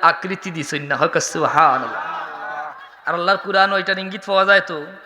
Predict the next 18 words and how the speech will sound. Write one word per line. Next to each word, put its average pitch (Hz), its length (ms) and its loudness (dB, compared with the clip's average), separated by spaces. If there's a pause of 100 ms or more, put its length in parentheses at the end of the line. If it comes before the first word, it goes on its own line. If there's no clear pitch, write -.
(600)
আল্লাহ 165 460 2
কইন, 147 320 -6 (420)
মুহাম্মদুর 214 680 -4
রাসূলুল্লাহর 180 580 -4
কথা 175 240 -6
কইয়া 175 260 -6
তান 160 260 -8
পরিচয় 180 460 -6
দিন, 123 300 -14 (320)
শান 208 300 -2
ও 247 60 0
মান 226 180 0
উল্লেখ 175 340 -6
করুন। 160 360 -8 (260)
কইন, 214 180 -2
"ই 247 160 0
নবীর 247 340 0
শান, 226 560 6